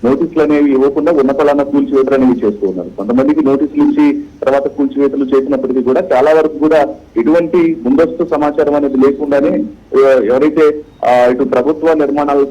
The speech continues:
సం-, ప్రభుత్వ భూములలో నిర్మాణాలను ఏర్పాటు చేసుకొని, లేకపోతే రోడ్లకు ఆనుకుని ఉండేలాగా నిర్మాణాలను ఏర్పాటు చేసుకొని వ్యాపారాలు చేసుకోవడం, నివాస గృహాలను ఏర్పాటు చేసుకోవడం వంటి విషయాలకు సంబంధించి కూడా ఈ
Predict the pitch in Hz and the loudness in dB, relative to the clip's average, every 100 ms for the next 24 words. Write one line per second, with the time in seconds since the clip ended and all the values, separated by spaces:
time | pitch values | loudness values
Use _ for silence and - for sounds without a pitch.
0 | - 135 143 127 131 151 160 147 - - | -2 -4 -2 -2 -2 -2 2 2 0 -2
1 | 139 151 143 143 151 143 - 117 139 143 | -2 2 2 2 2 0 -2 -2 0 2
2 | 143 139 131 135 - 135 131 127 - 131 | 2 2 0 0 0 -2 0 -2 0 -2
3 | 143 - - - 127 147 160 160 151 - | -2 -6 -20 -6 -2 0 0 2 2 0
4 | - - 120 147 170 170 165 135 143 151 | -8 -6 0 2 2 0 0 2 0 -2
5 | 156 147 143 147 139 139 135 135 143 139 | -2 0 2 2 2 0 0 0 0 0
6 | 139 131 123 123 139 131 135 131 143 139 | 0 0 -2 0 -2 0 -2 0 0 0
7 | 127 - 113 117 139 135 123 135 127 131 | -2 0 0 2 2 0 2 0 0 -2
8 | 139 135 123 135 143 131 135 131 127 123 | -2 0 2 2 0 -2 0 0 0 0
9 | 123 135 127 127 127 127 127 120 120 117 | 0 -2 -2 -2 -2 -2 0 -2 -4 -4
10 | 135 135 135 123 123 120 120 135 143 127 | -2 -2 -2 -2 0 -2 -2 0 2 0
11 | - - - - | -4 -16 -14 -2